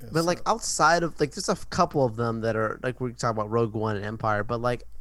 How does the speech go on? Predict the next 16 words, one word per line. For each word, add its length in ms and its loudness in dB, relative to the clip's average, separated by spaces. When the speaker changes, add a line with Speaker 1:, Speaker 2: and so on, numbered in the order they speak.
Speaker 2:
in 220 0
reality, 600 6
there 200 6
are, 200 4
there's, 160 6
there's 160 2
things 240 2
I 60 8
would 160 2
change 260 0
about 220 4
almost 280 -2
each 140 -8
Star 240 0
Wars 260 -8
film. 320 -4